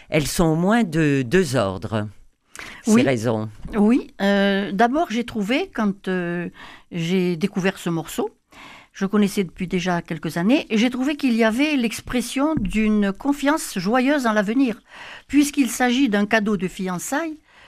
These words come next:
Speaker 2: du compositeur à sa fiancée, vers mille huit cent quatre-vingts et quelques. Mais aussi, relatif à mes personnages, j'ai trouvé quelque chose d'une indéfinissable mélancolie laissée par les bouleversements de la guerre dans la vie de mes personnages.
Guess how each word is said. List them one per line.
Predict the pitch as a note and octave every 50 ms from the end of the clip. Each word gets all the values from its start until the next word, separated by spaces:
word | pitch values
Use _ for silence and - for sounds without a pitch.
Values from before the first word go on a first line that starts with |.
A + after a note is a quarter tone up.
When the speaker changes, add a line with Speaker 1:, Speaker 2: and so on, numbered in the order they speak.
| - _
Speaker 2:
du | G3+ G#3+
compositeur | G#3 B3 A#3+ A#3 A#3+ B3 A3 B3 - - D4 C#4+
à | B3+ G#3
sa | - A3+
fiancée, | - B3 B3 A#3 A3+ - - A3 F#3+ - _ _ _ _ _ _ _ _ _ _ _ _ _ - - - _ _ _
vers | F3+ F#3 F#3+ F#3+
mille | G#3 A3 G#3
huit | G#3+ G3+
cent | - A#3 A3+
quatre-vingts | A3 G#3 G3+ - G#3 G#3+
et | G#3+ G#3+
quelques. | G#3 - G3 F3+ E3+ - - _ _ _ - - - - - - _ _
Mais | - A#3+ C4+ B3+ C4+
aussi, | D4+ D4+ C#4+ - F4+ F#4 F#4 - _ -
relatif | - F#3 A3 A#3+ B3 B3 B3 C4+ C4 A#3+
à | A#3 G#3
mes | G#3 G#3
personnages, | G3+ G3+ F#3 - - A3+ A#3 C4+ F4 E4+ D4 G3 D3 D#3 _ _ _ _ _ - - _ _ _ _ _ _ _ _ -
j'ai | G#3 G3+ C#4 D4
trouvé | C#4+ - C#4+ C#4+ E4 F4
quelque | - - B3+ A3+ - B3
chose | A#3 - C#4+ D4 D#4 C4+ G3+
d'une | G3+ G#3+ A3
indéfinissable | B3 C4+ B3 B3+ B3 B3 - C4+ B3+ C4 A#3+ A#3 - D4 C#4+ A#3+ A3+
mélancolie | G#3 A3 A3+ A3+ G#3+ G#3 G#3 A#3+ B3+ C4 D4 C#4+ C#4 - _ _ _ _ _ _ _ -
laissée | G3+ A3 A#3 A3 - D4 D4+
par | D4+ - G#3 F#3+
les | G3 G3
bouleversements | F#3 F3+ A#3+ C4+ A#3+ B3 A#3+ - - - A3 G#3+ A#3 A#3+
de | G#3 G3
la | F#3 F#3+
guerre | F3 D#3 F#3 G3+ A#3+ C4+ - - _ _ _ _ _ _ _ _ _ -
dans | F#3 G3+
la | G3+ G#3 F#3+
vie | F3 A3+ A3
de | F#3+ F#3
mes | F3+ F3
personnages. | - F3+ E3+ - - F3+ D#3+ D3 - D3 - - _